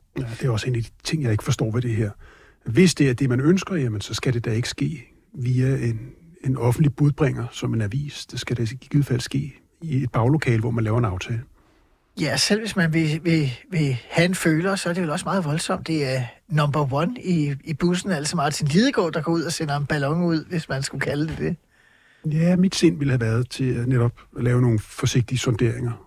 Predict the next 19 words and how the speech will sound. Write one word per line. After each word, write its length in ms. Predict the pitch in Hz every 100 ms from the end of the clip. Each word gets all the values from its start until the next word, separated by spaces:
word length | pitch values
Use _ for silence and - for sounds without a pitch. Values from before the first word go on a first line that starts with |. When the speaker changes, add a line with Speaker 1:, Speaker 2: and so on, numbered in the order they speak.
| _ _ _ _ _ _
Speaker 1:
og 80 | -
så 80 | 127
aldrig 260 | 107 107
lave 140 | 127 104
sådan 120 | 135
en 20 |
melding, 240 | 113 107 131
medmindre 360 | 113 107 113
man 140 | 113 95
var 60 |
sikker 260 | - 120 131
på, 180 | - 135
at 80 |
det 80 | -
blev 180 | - 101
taget 220 | - 113
godt 200 | 104 110
imod. 260 | 123 113 117 - - - - - - - - - - - _ _ _ -
Speaker 2:
Nå, 180 | 151